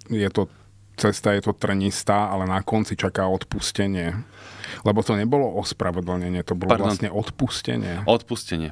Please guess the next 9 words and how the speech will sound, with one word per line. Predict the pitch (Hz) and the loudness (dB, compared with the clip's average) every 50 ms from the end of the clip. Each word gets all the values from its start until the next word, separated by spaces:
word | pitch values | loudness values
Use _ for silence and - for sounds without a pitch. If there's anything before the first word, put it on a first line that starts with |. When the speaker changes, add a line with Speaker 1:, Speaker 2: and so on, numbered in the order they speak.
| - | 0
Speaker 2:
pardon. | - 87 82 82 82 82 95 - - - - - - - - - _ - - - - - - - 113 - | 0 0 2 2 0 0 -2 -4 -8 -18 -20 -20 -20 -20 -20 -20 _ -20 -20 -20 -18 -16 -14 -14 -14 -4
A, | - 101 98 98 92 92 90 90 - - - | 0 2 2 4 4 2 0 0 -2 -2 0
a | 95 98 | 0 0
výzva | 98 104 104 101 104 101 98 95 104 | 2 0 0 0 0 -2 2 2 2
vlastne | 95 92 92 92 - - 104 | 4 4 2 0 2 2 2
na | 95 | 2
ďalšiu | 92 90 87 87 87 - - 95 90 - | 2 2 2 0 0 -2 -2 -2 -2 -2
spolupráci, | - - 87 85 90 87 85 - 82 82 85 85 - - - 87 85 | 0 0 2 2 2 2 0 0 2 2 2 0 -2 -4 -6 -4 -6
e, | 78 | -6